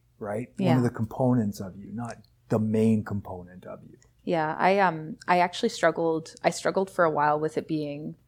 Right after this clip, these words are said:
Speaker 2: the main component of me, and then
Speaker 1: Mm-hmm.
Speaker 2: I s-, I kind of had to muddle my way through that, and then I did struggle for quite some time with having it not be a component of my identity at all, and something
Speaker 1: Mm.
Speaker 2: that I wanted to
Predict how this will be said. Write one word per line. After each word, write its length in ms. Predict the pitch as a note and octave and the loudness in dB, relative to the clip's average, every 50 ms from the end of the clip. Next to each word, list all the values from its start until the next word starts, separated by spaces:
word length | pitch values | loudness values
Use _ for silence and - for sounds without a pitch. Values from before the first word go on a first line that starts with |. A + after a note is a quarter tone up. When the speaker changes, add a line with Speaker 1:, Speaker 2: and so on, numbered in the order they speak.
| _ _ _ _ _ _ _ - | _ _ _ _ _ _ _ -4
Speaker 2:
the 140 | F3+ F3+ | -2 0
main 260 | E3 D#3+ D#3 D3+ D#3 D#3+ | 0 0 0 -2 -2 -2
component 560 | - D#3+ D#3 - - D#3 D3+ D3+ D3+ D3 - | -2 -4 -6 -4 -4 -4 -4 -4 -4 -4 -4
of 160 | C#3 - - | -4 -4 -4
me, 180 | D3 D3 D3 D3+ | -6 -6 -4 -4
and 160 | D#3 D3+ D3+ | -4 -2 -2
then 160 | D3 C#3 G2+ | -2 0 0
Speaker 1:
Mm-hmm. 160 | - E3+ F2 - - _ _ _ _ _ _ - | -2 -2 -4 -8 -14 _ _ _ _ _ _ 2
Speaker 2:
I 100 | D#3 D#3+ | 4 4
s-, 260 | D#3 - - - - _ _ _ _ _ _ _ _ - - - _ - | 4 0 -6 -14 -16 _ _ _ _ _ _ _ _ -20 -20 -20 _ 6
I 120 | - E3+ | 6 6
kind 220 | F3 - E3 D#3+ D#3+ | 6 4 0 -2 -2
of 60 | D#3+ | 0
had 160 | - D#3+ D#3 - | 0 0 0 2
to 300 | - D#3 D#3 D#3 F3 F3+ - | -2 -4 -4 -4 -8 -8 -4
muddle 280 | - F3 E3+ E3+ E3+ E3+ | 2 4 6 6 6 4
my 180 | E3+ D#3+ D3+ | 4 2 2
way 160 | D3 C3 A#2 D#3 | 2 0 0 -2
through 220 | - - G3 F#3 | -2 -2 0 4
that, 160 | G3 G3 G3 | 4 4 4
and 120 | F#3+ F3+ F3 | 4 2 0
then 100 | E3 E3 | 0 0
I 80 | E3 | 0
did 180 | E3 F3 G3 - | 0 -2 -4 -6
struggle 320 | - - - D#3+ F#3 G3 | 0 2 2 2 2 -2
for 160 | F#3 - E3+ | -2 -2 -2
quite 260 | D#3 - - E3 E3 - | 0 0 0 -2 -2 -4
some 120 | - - | -8 -8
time 240 | - - D#3 D#3+ D#3+ | -2 -2 -2 -2 -2
with 120 | D#3 D#3 | -6 -2
having 280 | - - D#3 - D#3 D#3+ | 0 0 0 2 0 -2
it 120 | D#3 - - | -4 -4 -2
not 260 | E3+ D#3+ D#3 - - | -2 0 -2 -2 -2
be 300 | - D#3 D3+ D3+ C#3+ - - | -4 -6 -4 -4 -6 -6 -6
a 80 | E3 | -6
component 440 | - - F#3+ F3 - E3 D#3+ D#3+ D3+ | -4 -4 -4 -2 -2 -2 -2 -2 -4
of 120 | D#3+ D#3 | -4 -2
my 140 | D#3+ D#3 D3+ D#3 | -2 0 0 0
identity 420 | D#3 E3 D#3+ D#3 D#3 D3+ D3+ C#3+ | 0 0 -2 -2 -2 -4 -4 -4
at 100 | C#3+ C#3 | -2 0
all, 200 | D3 D#3+ D#3+ E3 F3 | 2 2 2 2 0
and 100 | F3+ E3+ | -4 -4
something 300 | - D#3+ D3+ D3 E3+ F#3+ | -4 -4 0 4 4 4
Speaker 1:
Mm. 40 | E3 | 4
Speaker 2:
that 100 | D#3 D#3+ | 4 2
I 80 | D#3 | 2
wanted 280 | D#3 D#3 D#3 D#3 D#3 - | 0 0 -4 -6 -8 -6
to 340 | - - - - - E3 - | -4 -2 -2 -2 -2 -4 -8